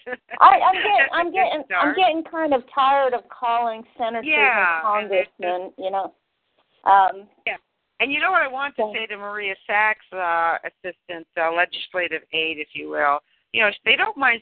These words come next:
Speaker 1: sending me, um, uh, um, information, uh, about donations. Like I said earlier, I get them from Lois Frankel all the time. I mean, they don't mind getting our money in support,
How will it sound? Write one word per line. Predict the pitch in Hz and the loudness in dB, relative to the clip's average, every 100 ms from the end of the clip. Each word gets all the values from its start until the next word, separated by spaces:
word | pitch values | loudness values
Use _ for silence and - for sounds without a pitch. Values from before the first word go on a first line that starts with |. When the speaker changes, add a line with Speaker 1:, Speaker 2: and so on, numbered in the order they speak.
| _ | _
Speaker 1:
sending | 240 247 254 208 | -8 -8 -10 -10
me, | 180 170 165 _ _ _ _ _ - | -10 -8 -10 _ _ _ _ _ -2
um, | 175 175 175 165 _ _ _ _ _ _ _ - | 2 2 0 -6 _ _ _ _ _ _ _ -6
uh, | 165 156 - _ - | -4 -4 -10 _ -12
um, | 160 156 151 147 147 _ _ _ | -10 -10 -10 -12 -16 _ _ _
information, | 185 - 196 185 202 208 202 175 165 170 _ _ _ | -20 -14 -10 -4 -4 -4 -4 -6 -8 -14 _ _ _
uh, | 165 170 170 - | 0 2 2 -2
about | 170 170 165 | -6 -4 -6
donations. | - 165 180 220 - 175 | -8 -10 -8 -6 -8 -10
Like | 165 165 | -12 -10
I | 175 | -8
said | - 170 | -8 -4
earlier, | 190 202 165 | -4 -4 -6
I | 151 | -8
get | 147 | -14
them | 165 | -20
from | 180 170 | -16 -8
Lois | 175 180 - | -6 -6 -4
Frankel | 185 196 - | -2 -2 -2
all | 196 196 | -2 -2
the | 202 | -4
time. | - 254 262 202 160 | -4 0 2 0 -2
I | 170 170 | -8 -8
mean, | 170 | -2
they | |
don't | 208 269 240 | 0 0 2
mind | 254 254 | 2 0
getting | 247 233 214 | -6 -6 -6
our | 202 | -2
money | 220 302 220 147 131 _ _ _ _ _ _ | 0 0 -4 -14 -18 _ _ _ _ _ _
in | 175 - | -18 -16
support, | 180 - 175 151 285 | -20 -10 -2 0 0